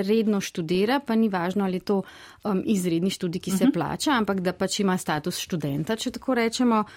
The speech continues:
Speaker 1: potem lahko zaprosi, a ne, potem lahko odda vlogo.
Speaker 2: Torej, lahko zaprosi za štipendijo in ima časa do
Speaker 1: Deseti deseti.
Speaker 2: Deseti deseti,
Speaker 1: Če je to
Speaker 2: spet ta
Speaker 1: torej,
Speaker 2: datum.
Speaker 1: um, prehod na višjo raven, a ne, če
Speaker 2: Mhm.
Speaker 1: sem prav razumela, je prehod na višjo raven, ne.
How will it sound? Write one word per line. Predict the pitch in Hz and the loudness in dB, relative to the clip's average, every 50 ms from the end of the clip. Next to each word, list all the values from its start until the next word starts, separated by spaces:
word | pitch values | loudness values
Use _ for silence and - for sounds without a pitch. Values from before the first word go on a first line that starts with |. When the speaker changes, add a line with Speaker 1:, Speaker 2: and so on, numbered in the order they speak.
| - - - | -20 -20 -4
Speaker 1:
potem | - 240 233 277 277 262 | -4 -2 2 4 4 6
lahko | 247 220 - - - 311 294 | 4 4 0 0 2 2 2
zaprosi, | 262 196 190 - - 160 147 143 - - - 139 | 4 2 0 -2 0 -4 -4 -4 -4 -6 -8 -6
a | 139 143 151 | -4 -2 -2
ne, | 170 175 175 | -2 -2 -2
potem | - - 175 - 214 208 202 | -4 -6 -6 -4 -2 0 0
lahko | 185 180 - - - 214 | 0 -2 -4 -2 -2 0
odda | 196 170 160 151 143 - | 0 0 -2 -4 -4 -4
vlogo. | - - 147 151 - - - - - _ - | -4 -6 -8 -8 -6 -8 -10 -12 -12 _ -14
Speaker 2:
Torej, | - 202 180 170 165 160 | -10 -6 -2 0 0 0
lahko | 160 156 - - 170 | 0 -2 -2 0 0
zaprosi | 165 151 160 156 - 165 160 160 156 - - 165 156 | 2 2 2 0 2 2 2 2 2 0 -2 -4 -2
za | 143 143 160 156 151 151 143 110 | -2 -2 0 0 2 2 0 0
štipendijo | 147 - - - 156 - 175 180 190 196 190 185 180 165 | -2 -4 -6 -8 -6 -4 -4 -2 0 0 0 0 0 0
in | 165 165 175 180 | 0 0 0 0
ima | 175 165 165 160 165 | 0 0 0 0 0
časa | 170 - - 160 151 156 160 - - 247 220 214 226 - - - - - _ _ _ | -2 -2 -2 0 0 0 0 0 0 2 2 2 2 -2 -8 -20 -20 -20 _ _ _
do | 151 143 139 135 - 165 165 170 175 180 185 196 202 196 - - _ _ _ | -8 -8 -4 0 2 2 2 4 2 2 2 2 0 -2 -6 -16 _ _ _
Speaker 1:
Deseti | - 208 247 226 - 226 190 180 - - 175 | -2 -2 -2 0 0 0 -2 0 -2 -2 -2
deseti. | 160 180 - - 147 | -2 -2 -2 0 0
Speaker 2:
Deseti | 156 151 - - 160 156 160 165 180 | 0 0 2 0 2 2 2 2 2
deseti, | 160 151 147 - - | 0 0 0 2 2
Speaker 1:
Če | - 247 | 4 4
je | 240 226 - | 4 4 4
to | - 254 | 4 4
Speaker 2:
spet | 247 240 - | 4 4 2
ta | - | 4
Speaker 1:
torej, | 269 247 240 233 233 233 233 233 | 4 4 6 6 6 4 4 4
Speaker 2:
datum. | 226 - 208 208 202 | 4 4 2 2 2
Speaker 1:
um, | 202 202 | 2 0
prehod | - 220 214 - - - 226 233 | 0 -2 -2 0 2 0 2 2
na | 240 233 220 | 2 2 2
višjo | 202 220 208 - - 214 | 2 2 0 2 2 2
raven, | 202 185 160 147 147 156 156 | 2 2 2 0 0 0 0
a | 160 160 | 2 2
ne, | 170 | 2
če | 165 131 - | 2 2 2
Speaker 2:
Mhm. | 180 | 2
Speaker 1:
sem | 220 196 190 | 2 2 2
prav | 202 208 196 | 2 2 2
razumela, | 185 180 175 190 208 240 262 262 247 220 214 196 | 0 0 0 2 2 4 4 4 4 2 2 2
je | - - 185 185 175 | 0 0 0 0 -2
prehod | 180 - - 185 180 - 180 175 - | -4 -4 -4 -4 -2 0 -2 0 0
na | - 175 | 0 0
višjo | 175 165 170 - - 185 165 | 0 0 -2 -2 -2 -2 0
raven, | 156 151 147 143 151 156 160 | 0 0 -2 -2 -2 -2 -2
ne. | 156 160 165 190 | -2 0 -2 -2